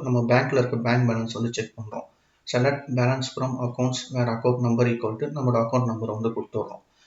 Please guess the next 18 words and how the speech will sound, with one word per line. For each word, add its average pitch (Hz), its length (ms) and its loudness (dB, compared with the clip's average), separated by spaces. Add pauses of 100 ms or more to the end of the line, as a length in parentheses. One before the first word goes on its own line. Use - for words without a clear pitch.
(140)
நம்ம 117 240 0
அக்கவுண்ட் 151 320 6
நம்பர்ல 135 360 2
இருக்க, 143 180 2 (260)
அஹ், 123 180 -2 (340)
பேலன்ஸ் 123 300 6 (140)
என்ன 123 180 4 (120)
அப்படின்றத 120 460 2
நம்ம 117 160 2 (100)
தெளிவா 117 320 2
வந்து 113 200 -2
ஃபெட்ச் 120 260 -6
பண்ணி 117 200 0
டேட்டாபேஸ்ல 113 460 -2
இருந்து 120 260 2
குயிக்கா 139 300 0 (140)
காட்டும். 196 320 -2 (2750)
Next, 127 220 -2